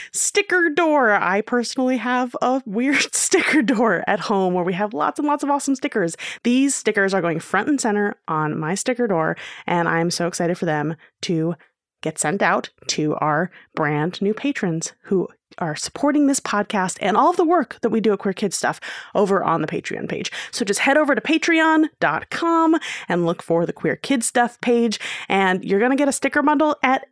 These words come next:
any tier. It doesn't matter if you give one dollar a month, or if you do the full year and do fifty dollars a month, or if you just do the normal,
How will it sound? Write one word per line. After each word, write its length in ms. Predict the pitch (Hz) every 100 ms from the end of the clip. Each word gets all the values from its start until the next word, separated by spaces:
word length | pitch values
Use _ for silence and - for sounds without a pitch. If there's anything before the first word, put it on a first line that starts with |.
| -
any 280 | 302 311 311
tier. 520 | - 302 311 202 160 _
It 80 | -
doesn't 180 | 302 320
matter 160 | 311
if 60 | 311
you 80 | 294
give 180 | 311 233
one 280 | 240 302
dollar 300 | 320 302 302
a 40 | 302
month, 280 | 302 233 - - - -
or 220 | 262 262
if 100 | 262
you 80 | 262
do 140 | 254
the 100 | 277
full 300 | 269 - 311
year 300 | 302 294 320
and 180 | 320 277
do 120 | 294
fifty 280 | 277 294 285
dollars 320 | 277 269 269
a 20 | 262
month, 140 | 247
or 100 | -
if 100 | 233
you 60 | 269
just 160 | 254
do 60 | 277
the 160 | 269 202 -
normal, 580 | - 247 262 254 247